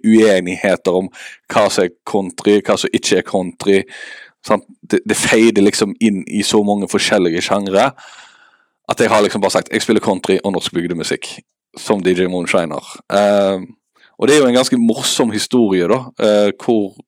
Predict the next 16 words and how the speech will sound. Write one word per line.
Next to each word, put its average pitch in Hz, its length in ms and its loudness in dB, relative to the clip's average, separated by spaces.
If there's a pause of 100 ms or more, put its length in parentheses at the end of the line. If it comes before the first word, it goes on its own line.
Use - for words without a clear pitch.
(120)
hvordan 110 260 2
det 104 200 2
begynte. 95 680 -2 (880)
Fordi 127 560 2 (880)
jeg - 80 2
spilte 123 400 0
jo 104 120 6
da 104 160 4
på 98 420 0
en 107 100 2
av 101 80 2
de 92 60 0
største - 420 -2
nattklubbene 90 500 0
i 90 40 -2
Bergen, 92 420 0